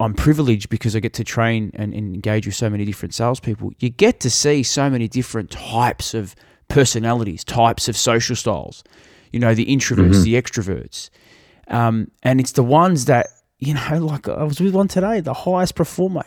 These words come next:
Speaker 1: and she is not an extrovert. She's actually,
Speaker 2: Right.
Speaker 1: you know, she, you wouldn't look at her and go, "You, she's every month, one or two every single month, consistently, consistent."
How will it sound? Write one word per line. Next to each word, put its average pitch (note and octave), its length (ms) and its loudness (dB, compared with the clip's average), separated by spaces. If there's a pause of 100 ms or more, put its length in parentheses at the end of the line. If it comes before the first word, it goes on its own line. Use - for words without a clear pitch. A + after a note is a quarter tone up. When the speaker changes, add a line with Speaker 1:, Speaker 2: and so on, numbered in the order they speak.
(160)
Speaker 1:
and E3+ 200 0
she A3 340 2
is E3 260 0
not F3+ 460 4 (540)
an F3 160 8
extrovert. B2+ 720 4 (840)
She's G#3 180 0
actually, B3+ 340 4
Speaker 2:
Right. G3 180 6
Speaker 1:
you F#3 180 4
know, D3+ 160 6
she, F3+ 280 2
you G3 200 4
wouldn't A#3+ 220 6
look G#3+ 200 2
at C4 80 8
her D3+ 200 8
and C#3 100 4
go, C#3 480 6
"You, D3+ 300 -4 (100)
she's D3+ 500 2 (120)
every E3 280 6
month, D#3+ 480 2 (1120)
one E3 440 6
or D#3+ 140 2
two B2+ 320 4 (100)
every C3 220 6
single D3 280 2
month, G2+ 320 -2
consistently, A#2+ 840 -2
consistent." - 840 0